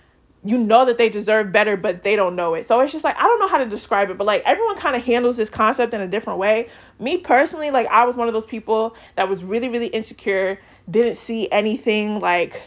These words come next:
fundamentally, like, fantastic about them, didn't really understand, like, their power and really understand that, like,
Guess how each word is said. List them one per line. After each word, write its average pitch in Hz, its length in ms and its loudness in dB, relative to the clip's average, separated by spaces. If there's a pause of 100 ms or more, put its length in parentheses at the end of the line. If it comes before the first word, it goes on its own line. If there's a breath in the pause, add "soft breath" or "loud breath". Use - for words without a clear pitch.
(160)
fundamentally, 220 880 0
like, 175 180 -4
fantastic 202 680 -2
about 185 320 -2
them, 185 260 -6 (300 loud breath)
didn't 320 180 0
really 311 240 -4
understand, 233 760 0
like, 190 220 -6
their 196 160 -2
power 226 500 2
and 190 200 -4
really 220 240 2
understand 202 640 -4
that, 185 180 -4
like, 175 320 -6